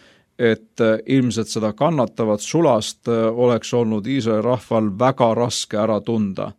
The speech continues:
tol ajal. Ja sellepärast, äh, et nad ei paigutaks siis Jeesust oma messia ootuste raamidesse, Jeesus oma avaliku teenistuse ajal seda enamasti ei teinud.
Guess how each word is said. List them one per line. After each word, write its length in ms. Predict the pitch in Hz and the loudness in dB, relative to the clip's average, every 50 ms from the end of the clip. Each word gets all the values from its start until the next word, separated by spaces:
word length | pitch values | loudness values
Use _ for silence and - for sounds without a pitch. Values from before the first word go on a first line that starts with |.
| _ _ | _ _
tol 240 | - 127 123 120 107 101 | 2 2 2 4 2 0
ajal. 240 | 95 95 60 - - - _ _ _ _ _ _ _ - | -2 -2 -4 -8 -10 -16 _ _ _ _ _ _ _ -6
Ja 240 | 113 104 104 104 101 | -4 -2 -2 -2 -2
sellepärast, 640 | 95 117 110 107 92 107 107 104 - - _ - | -2 -2 -2 -2 -2 -2 -4 -4 -6 -10 _ -4
äh, 480 | 113 107 104 107 107 107 107 107 - - - 123 107 | -2 -2 0 0 0 -2 -2 -4 -6 -8 -8 -8 -8
et 120 | 107 - | -8 -6
nad 200 | 113 104 101 101 | -8 -8 -6 -6
ei 100 | 104 101 | -6 -8
paigutaks 760 | - - 139 147 170 156 131 110 - - - 104 98 - - | -2 0 2 2 2 2 0 -2 -4 -4 -6 -6 -6 -6 -6
siis 200 | - 107 92 92 | -6 -6 -4 -4
Jeesust 480 | 120 135 143 127 - 107 104 - - - | -2 -2 0 -2 -2 -4 -6 -6 -4 -4
oma 220 | 127 127 120 107 | -2 0 0 2
messia 500 | 104 107 123 147 - - - - 107 107 | 2 2 2 0 0 -2 -2 0 2 2
ootuste 640 | 113 123 135 127 - - - 156 - - - 107 107 | 4 4 2 2 0 -2 -6 -8 -8 -4 -4 -4 -2
raamidesse, 840 | 127 165 190 185 135 110 101 98 - 92 104 - - - 110 101 - - _ _ _ _ _ _ _ _ _ _ _ _ _ _ _ _ _ _ _ _ _ _ _ | 0 2 2 2 2 0 0 -2 -4 -6 -6 -6 -6 -6 -8 -8 -10 -14 _ _ _ _ _ _ _ _ _ _ _ _ _ _ _ _ _ _ _ _ _ _ _
Jeesus 480 | 127 117 120 135 131 113 113 113 95 113 | 0 2 4 4 4 2 0 -4 -4 -2
oma 260 | 113 113 107 107 120 | -2 0 0 0 2
avaliku 420 | 139 143 123 113 110 104 - 104 | 4 4 4 4 4 0 -2 -4
teenistuse 520 | 95 104 135 170 170 143 - - 95 98 110 | -2 0 0 2 2 0 -2 -2 -2 -2 0
ajal 180 | 107 104 104 101 | 0 0 -2 -4
seda 360 | - - 127 127 117 127 117 110 110 107 107 107 104 104 104 107 107 107 104 - - _ _ _ - | -2 0 0 2 2 4 4 4 6 4 4 4 4 2 0 0 -2 -4 -6 -8 -12 _ _ _ -4
enamasti 840 | - 135 151 156 135 120 110 117 120 117 - - - - 107 101 | -2 0 2 2 2 2 2 2 0 0 -2 -4 -4 -2 -2 -2
ei 60 | 101 | -2
teinud. 420 | 98 110 104 98 92 98 - - | -2 -2 -4 -4 -6 -8 -14 -18